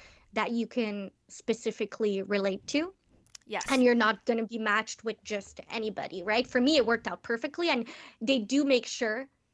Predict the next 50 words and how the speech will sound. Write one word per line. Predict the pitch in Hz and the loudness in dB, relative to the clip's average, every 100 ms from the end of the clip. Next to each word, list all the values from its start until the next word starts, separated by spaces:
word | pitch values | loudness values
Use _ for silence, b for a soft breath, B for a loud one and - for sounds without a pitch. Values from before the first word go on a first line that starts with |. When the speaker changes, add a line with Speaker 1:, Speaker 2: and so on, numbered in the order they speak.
| _ _ | _ _
Speaker 1:
to | - | -2
match | 240 202 208 - | 0 2 0 -6
you | 240 | -6
with | 214 214 | -6 -8
someone | - 220 208 208 | -8 -8 -8 -6
that | 202 196 | -4 -4
they | 202 | -6
think | - 214 | -6 -8
is | 220 | -8
gonna | 196 214 | -4 -4
be | 196 | -4
compatible. | 214 226 208 208 220 247 370 B B B | -4 -6 -2 -2 0 -2 -4 B B B
But | 208 262 | 2 4
I | 247 | 4
do | 247 254 | 2 2
understand | 247 240 233 220 214 214 | 2 -2 -4 -4 -4 -6
how, | 208 214 208 208 202 b b _ | -4 0 2 0 -4 b b _
you | 233 | -6
know, | 220 | -4
if | 208 - | -6 -4
you're | 214 | -4
a | |
part | 208 - 220 208 - - | -6 -2 0 0 -4 -4
of | 214 208 190 - | -2 -2 -4 -6
a | 214 | -4
major | 208 202 214 | -4 -4 -6
group | 202 214 | -4 -4
like | 233 254 | -2 0
that, | 294 311 | 0 0
that | 269 | 0
you | 220 | 0
might | 208 208 208 | 0 0 0
wanna | 208 208 | -2 0
go | 190 214 202 | -2 0 0
within | 196 202 196 160 214 277 | 0 -2 -2 -6 -4 -4
to | 285 | -6
seek | - 294 | -6 -2
for | 294 | 2
help, | 254 330 294 | 2 2 2
and | 220 | 0
I | |
think | 220 220 196 | 0 -2 -4
that's | 180 196 | -6 -8
a | |
great | - 160 | -8 -6
idea. | 180 156 101 - _ _ B B B B B | -4 -4 -6 -8 _ _ B B B B B
Speaker 2:
Uh, | 233 220 214 | -2 -2 -4
I | - | -8
mean, | 240 240 - _ _ - | -6 -6 -10 _ _ -8
Sarah, | - 311 247 | 0 2 0